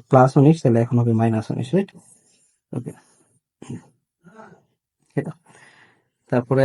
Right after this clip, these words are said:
আছে তোমার চৌষট্টি ভাগ আট যোগ চার গুণ দুই, রাইট? ভাগটা এখন পসিবল না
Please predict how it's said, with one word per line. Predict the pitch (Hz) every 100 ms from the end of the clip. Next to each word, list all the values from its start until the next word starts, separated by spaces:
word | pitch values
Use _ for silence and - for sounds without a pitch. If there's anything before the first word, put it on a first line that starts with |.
| 131
আছে | - 143
তোমার | 127 139 196 - - 170 165 _ -
চৌষট্টি | 123 131 - 139 127
ভাগ | 123 131 143 _ _ - _ _ - - _ - 135
আট | 127 123 131
যোগ | 143 - -
চার | 123 123
গুণ | 117 117
দুই, | 120 117 - _ _ -
রাইট? | 160 165 _ - - _ _ _ -
ভাগটা | 143 131 127 143
এখন | 135 131
পসিবল | 131 139 135
না | 151